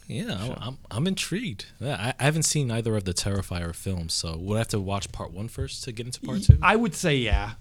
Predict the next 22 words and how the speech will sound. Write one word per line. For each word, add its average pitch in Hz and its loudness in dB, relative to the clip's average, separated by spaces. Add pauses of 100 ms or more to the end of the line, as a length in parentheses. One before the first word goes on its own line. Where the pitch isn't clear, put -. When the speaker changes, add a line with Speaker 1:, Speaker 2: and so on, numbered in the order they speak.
Speaker 2:
There's 175 6
Speaker 1:
Okay. 180 -2
Speaker 2:
one, 185 2
too, 175 -2
All 147 2
Hallows 151 2
Eve. 139 0
He 139 -4
kinda 139 0
has 131 -2
a 120 -8
cameo 135 -2
in 147 0
that. 147 -2 (360)
Speaker 1:
Okay. 120 -2 (180)
Speaker 2:
Um, 120 0 (380)
we 143 6
watched 143 6
that 135 2
the 139 0
other 123 2
night. 120 0